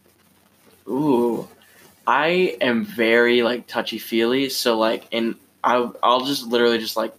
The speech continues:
cuddle and just be like, "I'm sad," and then that'll kinda make me a little bit better just 'cause, like, I've always seen that as, like, a,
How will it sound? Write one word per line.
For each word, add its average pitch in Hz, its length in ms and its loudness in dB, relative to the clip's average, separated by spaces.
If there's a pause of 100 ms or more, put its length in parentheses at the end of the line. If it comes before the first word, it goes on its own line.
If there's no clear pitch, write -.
cuddle 110 480 0 (560)
and 110 80 -12
just 104 80 -16
be 120 80 -2
like, 104 200 0 (640)
"I'm 143 260 -2 (100)
sad," 120 560 -2 (260)
and 117 140 -4
then 110 180 0
that'll 110 240 0
kinda 135 240 -2
make 139 160 -2
me 135 100 -2
a 127 60 0
little 123 200 -2
bit 139 120 -2
better 135 260 0
just - 200 -6
'cause, 110 140 -4
like, 110 220 -2 (600)
I've 107 220 -2
always 107 320 2
seen - 600 -8
that 110 120 0
as, 107 160 -2
like, 110 160 -8
a, 107 240 -4